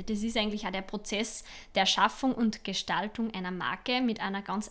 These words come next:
einheitlichen Kommunikationsstrategie. Branding ist nämlich nicht nur das, was man visuell sieht.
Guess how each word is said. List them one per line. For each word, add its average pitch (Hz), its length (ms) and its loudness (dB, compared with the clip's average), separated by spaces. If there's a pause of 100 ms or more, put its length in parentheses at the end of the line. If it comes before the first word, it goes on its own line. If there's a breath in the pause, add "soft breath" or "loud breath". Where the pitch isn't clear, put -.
einheitlichen 220 760 0
Kommunikationsstrategie. 196 1600 -4 (520 loud breath)
Branding 262 360 6
ist 254 140 2
nämlich 220 240 0
nicht 214 240 0
nur 220 100 0
das, 196 240 -6
was 196 200 -6
man 190 160 -2
visuell 269 420 4
sieht. 302 460 2